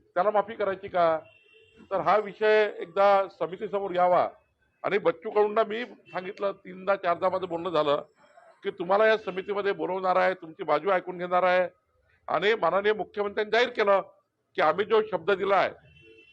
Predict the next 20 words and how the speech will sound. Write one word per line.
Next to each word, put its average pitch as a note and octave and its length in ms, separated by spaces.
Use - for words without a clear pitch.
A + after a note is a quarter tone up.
संकल्पनामा F#3 760
दिला F3 220
आहे D#3+ 340
की F#3+ 60
या F#3+ 80
राज्यातल्या F#3 580
शेतकऱ्यांचं, F3 640
पात्र E3+ 440
शेतकऱ्यांचं F3+ 460
कर्जमाफी E3+ 580
सरकार E3 300
करणार E3 340
आहे, A#2+ 160
ते A#3+ 100
करणार B3+ 360
आहे. G3 180
त्यामुळं G3+ 320
मला F3+ 180
असं G3+ 240
वाटतं, G3 480